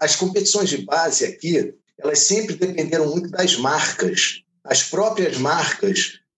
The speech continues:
tá, é, de surfwear fi-, fa-, sempre fiz-, eles fazem muitas competições de grommets, de júnior, até dezesseis anos, dezoito anos, e com premiação legal, viagem e tal.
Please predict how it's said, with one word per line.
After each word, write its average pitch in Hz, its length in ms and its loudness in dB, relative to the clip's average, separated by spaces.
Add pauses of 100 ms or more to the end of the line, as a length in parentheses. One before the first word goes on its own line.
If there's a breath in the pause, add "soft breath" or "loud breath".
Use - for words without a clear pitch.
(100)
tá, 139 380 0
é, 120 380 2
de 95 120 -4
surfwear 127 1000 0 (180)
fi-, 180 160 0
fa-, - 240 0
sempre 208 360 2
fiz-, - 280 2
eles 170 340 0
fazem 175 380 0
muitas 190 520 0
competições 170 640 0
de 147 120 0
grommets, 143 720 0
de 127 340 0 (260 loud breath)
júnior, 135 600 0
até 170 240 -2
dezesseis 151 640 2
anos, 147 500 0
dezoito 139 480 0
anos, - 540 -2
e 175 80 2
com 185 220 0
premiação 170 500 2
legal, 151 720 0 (140)
viagem 139 800 0
e 131 60 -10
tal. 165 200 2